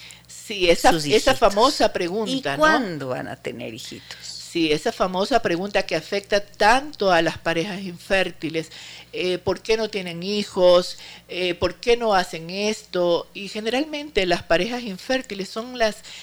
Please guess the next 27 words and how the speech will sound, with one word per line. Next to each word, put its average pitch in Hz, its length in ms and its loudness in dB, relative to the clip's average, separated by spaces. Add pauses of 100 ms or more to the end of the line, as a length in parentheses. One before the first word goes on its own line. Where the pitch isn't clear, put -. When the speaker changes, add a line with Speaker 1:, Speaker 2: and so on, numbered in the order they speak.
(140)
Speaker 1:
las 196 160 -8
pa-, 175 180 -6
las 165 680 -6
personas 262 640 -6 (160)
que 175 500 -4
más 302 420 0
informadas 180 640 0
están, 208 580 -4 (420)
sino 202 400 -6
que, 220 360 0
eh, 175 120 -8
pues, 180 380 -12
no 196 300 -6
todas 233 360 4
las, 175 300 -6
las 151 540 -8
parejas 185 420 -4
tienen 196 300 -8
la 175 100 2
suerte 202 560 0 (300)
de 175 260 -2
embarazar, 170 720 0 (140)
eh, 156 460 -6 (760)
eh, 160 440 -6
en 175 140 -6
forma 196 380 2
rápida. 185 640 0